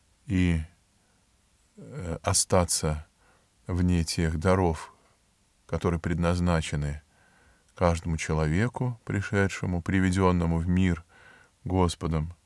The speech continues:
А можно, преодолев суетную повреждённость свою, взойти мыслью и сердцем к познанию Создателя мира, что и будет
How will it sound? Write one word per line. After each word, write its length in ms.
А 160
можно, 400
преодолев 800
суетную 680
повреждённость 880
свою, 560
взойти 840
мыслью 480
и 100
сердцем 720
к 100
познанию 880
Создателя 800
мира, 460
что 260
и 60
будет 500